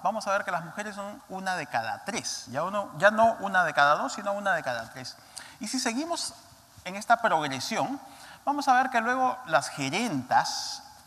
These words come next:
en el sector privado resulta que son una de cada cuatro. Y ahora hacemos eco de la cifra que nos acaba de contar Cecilia de los, eh, no, todavía no. <laughs> Vamos a hablar de los expertos en los medios.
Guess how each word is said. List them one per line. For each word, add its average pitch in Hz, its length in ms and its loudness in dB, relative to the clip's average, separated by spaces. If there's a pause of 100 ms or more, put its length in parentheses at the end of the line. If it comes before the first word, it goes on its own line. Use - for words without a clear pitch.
(200)
en 131 160 -8
el 131 100 -8
sector 143 380 -4
privado 170 460 6
resulta 180 380 -4
que 160 100 -8
son 175 240 -2
una 180 180 2
de 151 80 2
cada 110 360 0
cuatro. - 460 4 (1600)
Y 143 80 -2
ahora 147 240 10
hacemos 160 420 0
eco 160 320 0
de 135 80 0
la 127 140 -2
cifra 143 320 0
que 131 80 -4
nos 123 160 -6
acaba 135 320 4
de 135 80 0
contar 135 300 0
Cecilia 139 440 -4
de 143 200 -4 (280)
los, 123 440 -4
eh, 110 300 -8 (140)
no, 139 220 2
todavía 131 220 -2
no. 117 120 -10 (500)
<laughs> - 720 -8
Vamos 202 220 10
a 202 40 6
hablar 196 200 8
de 208 60 2
los 190 160 4
expertos 220 500 0
en 170 80 -2
los 139 140 -2
medios. 151 560 -4